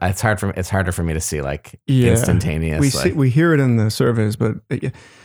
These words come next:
Speaker 2: yeah, I mean, and, and it's a newer class, but that's an interesting observation that it accelerated sort of the closeness or community in the classroom than you've
Speaker 1: Mm.
Speaker 2: seen in previous years. Whereas in the spring, you had had the kids for so long, so you were seeing some,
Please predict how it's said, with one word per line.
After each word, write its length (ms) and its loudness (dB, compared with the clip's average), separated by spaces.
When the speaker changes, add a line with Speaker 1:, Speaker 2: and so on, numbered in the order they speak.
Speaker 2:
yeah, 240 2
I 40 2
mean, 220 2
and, 160 0
and 240 2
it's 120 0
a 40 2
newer 300 2
class, 320 0
but 160 -4
that's 180 0
an 60 -2
interesting 420 -2
observation 580 0
that 220 -2
it 120 0
accelerated 800 0
sort 220 -2
of 140 -2
the 280 -2
closeness 640 -2
or 40 -6
community 520 0
in 80 0
the 80 -2
classroom 560 -2
than 180 2
you've 80 2
Speaker 1:
Mm. 60 0
Speaker 2:
seen 180 -2
in 100 -2
previous 440 0
years. 160 -2
Whereas 300 0
in 80 2
the 80 0
spring, 720 0
you 140 2
had 100 2
had 280 2
the 80 0
kids 260 -2
for 80 0
so 160 0
long, 240 2
so 120 -4
you 140 2
were 140 0
seeing 460 0
some, 360 0